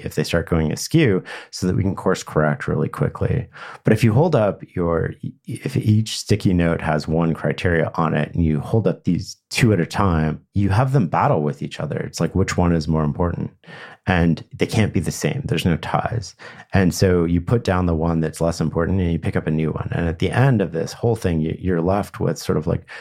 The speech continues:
your criteria ranked in order of importance. And th-,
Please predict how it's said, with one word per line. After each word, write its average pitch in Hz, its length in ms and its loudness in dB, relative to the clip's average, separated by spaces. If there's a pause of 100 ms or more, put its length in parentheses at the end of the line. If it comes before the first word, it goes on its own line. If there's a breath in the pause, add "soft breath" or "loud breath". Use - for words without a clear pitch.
(420 loud breath)
your 92 160 4
criteria 85 600 2
ranked 78 380 2
in 80 140 2
order 80 400 0
of 80 200 -4
importance. - 880 -4 (100)
And 92 180 4
th-, - 100 -4